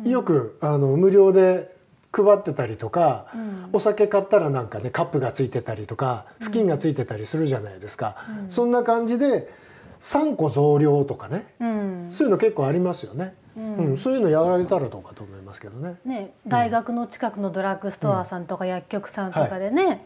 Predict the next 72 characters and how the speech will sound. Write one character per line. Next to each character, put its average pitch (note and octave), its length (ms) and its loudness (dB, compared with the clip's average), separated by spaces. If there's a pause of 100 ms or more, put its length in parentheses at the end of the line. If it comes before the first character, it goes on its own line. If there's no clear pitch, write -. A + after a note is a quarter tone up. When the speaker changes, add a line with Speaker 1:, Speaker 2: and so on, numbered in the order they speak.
(120)
Speaker 2:
う - 20 0
ん。 C#3 60 0 (200)
Speaker 1:
や A3 100 -8
っ - 20 -16
て A3 160 -10
く B3 100 -6
れ A#3 100 -4
た A#3 120 -4
ら F#3+ 80 -2
い G3+ 160 -4
い - 20 -8
な F3 240 -10
と - 80 -20
か - 120 -14
思 D#3+ 120 -14
っ D3+ 60 -16
ち - 80 -18
ゃ - 40 -20
っ - 60 -20
た。 - 140 -20 (160)
Speaker 2:
う E3+ 40 -2
ん。 G#2 180 -4 (200)
Speaker 1:
う F#3 40 -14
ん。 E3+ 140 -16
Speaker 2:
本 F3+ 140 2
当 E3+ 100 2
で D#3 120 2
す - 80 -10
よ F#2+ 100 -14
ね。 B2 260 -8 (560)
は G2+ 200 -6 (640)
い。 F3 40 0
で、 E3 420 4
そ E3 140 -2
の、 D#3 540 0 (880)
環 E4 320 0
境 F4 200 0
を - 20 -4
整 D4+ 420 -2
え D#4 80 0
る B3+ 80 0
必 - 300 -6
要 F#3 160 2
が F3+ 200 2
あ F3+ 40 2
る E3 180 0
っ - 0 - (420)
て D3 100 0
い D3 100 4
う C#3+ 100 4
こ D3 160 -2
と D#3 100 -2
に D3 80 0
な C#3+ 120 2
る B2 80 -2
と、 A#2 80 -10
さ A3 80 0
っ C#4 80 0
き C4 100 0
の D#3 80 0
軽 A3 240 2
減 C4 220 0
税 C#4+ 180 2
率 F#3+ 220 0
な C#3+ 80 2
ん A#2+ 80 -4
か C3 100 -2
も、 C#3+ 360 0 (280)
や A3 80 4
っ A3 60 -2
ぱ A#3+ 80 -6
り - 180 0